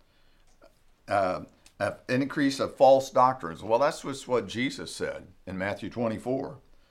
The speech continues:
Uh, how about, "I hate my parents"? The number one problem in the future will be hate, hatred of parents. The world is soon going to be shocked by thousands upon thousands of teenagers who say, "I hate my parents."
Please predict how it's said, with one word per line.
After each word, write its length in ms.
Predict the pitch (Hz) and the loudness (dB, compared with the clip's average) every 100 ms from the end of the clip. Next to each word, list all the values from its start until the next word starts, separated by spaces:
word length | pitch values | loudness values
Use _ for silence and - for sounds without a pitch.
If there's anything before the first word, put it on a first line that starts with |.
| _ _ _ - - | _ _ _ -20 -8
Uh, 240 | 98 - | -4 -4
how 120 | 104 127 | 0 4
about, 340 | 127 110 - | 6 6 4
"I 200 | 107 113 | 4 4
hate 280 | 113 139 143 | 4 0 0
my 160 | 117 110 | 0 0
parents"? 460 | 135 127 85 76 | 0 -2 -2 -8
The 100 | 95 | -4
number 240 | 98 123 120 | 0 0 0
one 200 | 127 120 | 0 2
problem 420 | 127 127 120 120 | 4 4 4 -4
in 80 | 117 | -6
the 80 | |
future 320 | 95 135 131 120 | -6 -8 -6 -6
will 160 | 110 | -4
be 220 | 104 107 - - - | -4 -6 -8 -18 -14
hate, 400 | - 139 143 - - | -2 -2 -2 -8 -8
hatred 420 | 131 135 135 127 | -4 -4 -4 -6
of 140 | 90 | -6
parents. 520 | - - 117 76 57 - | -6 -2 -2 -4 -12 -12
The 120 | 98 | -6
world 280 | 117 123 104 | -2 -2 -4
is 180 | 92 - - | -10 -16 -18
soon 520 | - 170 180 185 196 - - _ _ _ | -6 -2 0 -2 -6 -12 -20 _ _ _
going 320 | - 135 147 143 | 0 0 0 -2
to 100 | 107 | -4
be 180 | 113 | -4
shocked 540 | 101 - 139 120 101 - | -4 2 6 6 4 -2
by 140 | 98 | -4
thousands 580 | 101 120 131 135 131 127 | 0 2 2 0 -4 -6
upon 320 | 95 101 98 | -4 -2 0
thousands 480 | 104 117 131 127 117 | 2 2 2 -4 -10
of 140 | 98 | -10
teenagers 580 | - 123 101 87 95 87 | -8 -8 -6 -8 -8 -10
who 140 | 95 87 | -10 -8
say, 280 | - 95 90 | -2 0 0
"I 160 | 92 | -2
hate 260 | 87 107 - | -4 -6 -4
my 120 | 107 | -6
parents." 500 | - 101 62 52 - | -4 -8 -10 -14 -20